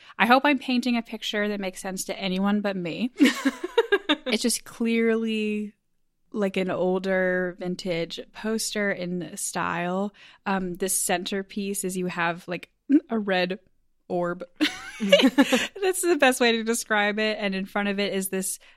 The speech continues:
Speaker 1: a little bit simplistic drawing of a woman, like, in full motion, um, who is dancing and playing the tambourine. It says El Dorado in big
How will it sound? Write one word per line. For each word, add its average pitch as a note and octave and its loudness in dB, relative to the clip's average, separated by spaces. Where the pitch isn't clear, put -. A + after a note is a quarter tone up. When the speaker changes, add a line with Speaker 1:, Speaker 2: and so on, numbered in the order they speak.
Speaker 1:
a G#3+ 0
little B3 6
bit A#3+ 2
simplistic G#3+ -2
drawing F#3+ 0
of F3 -4
a F3 -2
woman, B3 2
like, F3+ -2
in F3+ -6
full F#3+ 2
motion, G#3 0
um, F3+ 0
who F3+ 0
is E3+ -4
dancing G#3 0
and F#3+ -4
playing F#3+ -4
the F3 -2
tambourine. F#3 -2
It - -14
says F#3 -2
El G3 2
Dorado F#3 2
in F3 -4
big F3+ -4